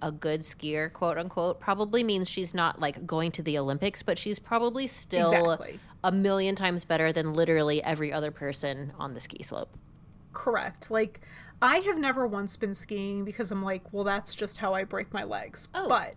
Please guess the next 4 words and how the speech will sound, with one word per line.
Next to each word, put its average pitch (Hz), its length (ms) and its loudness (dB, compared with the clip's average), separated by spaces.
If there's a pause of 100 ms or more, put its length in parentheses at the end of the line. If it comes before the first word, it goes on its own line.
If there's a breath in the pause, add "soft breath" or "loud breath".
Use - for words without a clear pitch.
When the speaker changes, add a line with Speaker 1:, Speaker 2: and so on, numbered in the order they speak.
(120)
Speaker 1:
same. 170 580 -4 (540)
Speaker 2:
like, 233 240 4 (760)
immediately. 226 720 4 (300 loud breath)
Um, 208 540 4